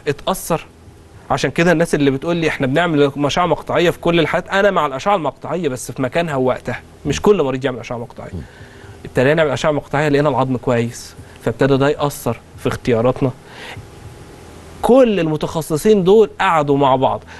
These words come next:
Speaker 1: "اه يا دكتور، ده انا لما هروح لدكتور كريم اكيد بقى هقعد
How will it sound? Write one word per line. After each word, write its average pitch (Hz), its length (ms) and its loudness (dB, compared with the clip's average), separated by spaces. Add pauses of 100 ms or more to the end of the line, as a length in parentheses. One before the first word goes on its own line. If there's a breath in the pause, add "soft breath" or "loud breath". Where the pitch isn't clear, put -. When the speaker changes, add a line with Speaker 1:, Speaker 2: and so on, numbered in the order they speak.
(140 loud breath)
Speaker 1:
"اه 135 340 4
يا 127 40 4
دكتور، 135 360 -2
ده 123 120 0
انا 127 120 2
لما 123 260 0
هروح 165 200 0
لدكتور 143 400 0
كريم 165 300 0
اكيد 156 260 -2
بقى 147 160 0
هقعد 135 340 0